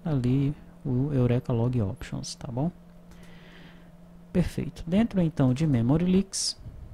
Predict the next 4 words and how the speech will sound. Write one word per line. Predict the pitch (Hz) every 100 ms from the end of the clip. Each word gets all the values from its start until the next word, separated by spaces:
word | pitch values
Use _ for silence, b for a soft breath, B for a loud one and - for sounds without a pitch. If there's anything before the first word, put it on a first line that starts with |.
| - - - - - - - - - -
e | 135
dentro | 110 107 104 113 104
de | 101
projetos, | - 160 147 135 143 -